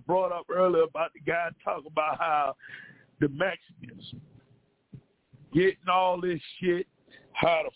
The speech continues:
foreigners getting all that stuff. You know that video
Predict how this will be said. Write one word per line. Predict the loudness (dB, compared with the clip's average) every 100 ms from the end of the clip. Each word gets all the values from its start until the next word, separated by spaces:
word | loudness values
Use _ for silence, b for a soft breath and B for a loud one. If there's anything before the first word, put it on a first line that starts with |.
| -2
foreigners | 2 4 4 4 2 0 _ _ _ _ _ _ 4
getting | 4 4 0
all | 0 2 0
that | 0 -4 -6
stuff. | 0 2 2 0 _ _ _ _ _ _ 0
You | 2 4
know | 0
that | 0 -4 2
video | 2 4 0